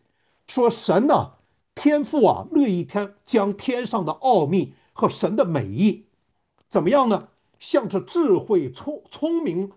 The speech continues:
通达的人，他就会隐藏起来。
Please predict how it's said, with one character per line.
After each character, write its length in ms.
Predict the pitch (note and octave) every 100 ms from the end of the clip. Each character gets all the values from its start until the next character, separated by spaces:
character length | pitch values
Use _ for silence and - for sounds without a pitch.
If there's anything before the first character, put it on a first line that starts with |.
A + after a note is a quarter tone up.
| _
通 320 | - E4+ F4+
达 180 | F3 C3
的 100 | D3+
人， 300 | A2+ A2 C3+ - _ _ _ _
他 140 | - G#3
就 100 | G#3+
会 160 | A3+
隐 320 | D3 D#3+ C3
藏 240 | A2+ E3 E3
起 160 | -
来。 160 | C#3